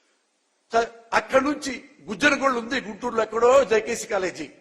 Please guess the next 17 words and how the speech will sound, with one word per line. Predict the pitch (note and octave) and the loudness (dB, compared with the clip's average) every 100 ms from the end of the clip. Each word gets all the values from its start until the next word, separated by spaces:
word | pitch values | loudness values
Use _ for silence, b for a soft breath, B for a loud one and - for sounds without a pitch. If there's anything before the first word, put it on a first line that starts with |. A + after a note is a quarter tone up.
| _ b b b | _ b b b
మా | G#2+ G#3 | 0 2
ఊరు | A3 A#3+ | 2 0
పెదకాకని. | A3+ G3+ - F3+ F3 E3 D#3 - _ b b | -2 -4 -2 -4 -2 -6 -8 -20 _ b b
ఇక్కడ | - - G#3 | -8 -6 -6
నుంచి | A3 B3 | -8 -10
బస్ | E3+ F3+ G3+ | -8 -6 -6
ఎక్కి | F#3+ F3 | -6 -6
వెళ్ళాలి, | E3+ D3+ E3+ - _ b b _ _ _ _ _ _ _ _ _ - | -4 -6 -10 -18 _ b b _ _ _ _ _ _ _ _ _ 0
బస్ | G3+ G#3 | 2 6
స్టాండ్లో | C4 B3+ B3+ | 6 6 0
దిగి | G#3+ B3 | -2 -2
మళ్ళీ | A#3+ A3+ | 2 2
బస్ | G3+ G3+ | 2 0
ఎక్కి | A#3 A3+ | -2 -4
జేకేసీ | F3+ G#3 G#3 G3+ | 2 2 0 -6
కాలేజీకి | F#3+ F#3 F#3+ F#3+ | -6 -6 -6 -8
వెళ్ళాలి. | E3 D#3 D#3+ | -8 -8 -12